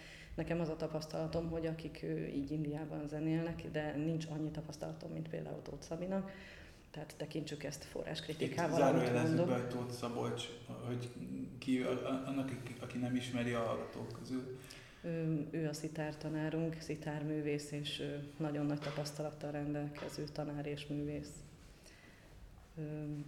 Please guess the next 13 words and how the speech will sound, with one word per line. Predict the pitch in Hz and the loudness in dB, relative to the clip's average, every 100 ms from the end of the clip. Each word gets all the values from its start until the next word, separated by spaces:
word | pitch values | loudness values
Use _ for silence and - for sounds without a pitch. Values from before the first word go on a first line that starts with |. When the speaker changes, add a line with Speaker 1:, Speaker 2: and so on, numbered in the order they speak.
| - | 2
Speaker 2:
Egyébként | 131 127 123 127 | 4 4 4 2
a | - | 4
Tankapuja | 131 123 117 120 117 | 4 4 2 0 2
Buddhista | 120 123 - | 0 -2 -4
Főiskolának | 113 120 120 113 110 110 117 | -2 -2 0 0 0 0 -2
az | 113 | -4
egyik | 113 110 107 | -2 -4 -6
oktatója. | 113 - 107 - 117 113 117 | -8 -8 -8 -6 -4 -2 -2
Speaker 1:
Így | 160 165 | -2 -2
van. | 170 170 - - - - - - - - - | -2 -4 -6 -14 -16 -18 -18 -18 -20 -20 -10
Ö, | 180 170 170 170 165 - - - - - - - - - - - - - | -4 0 0 0 -4 -12 -16 -16 -16 -16 -16 -18 -16 -18 -16 -14 -14 -8
tehát, | - 175 170 | -2 -2 0
ö, | 170 | 0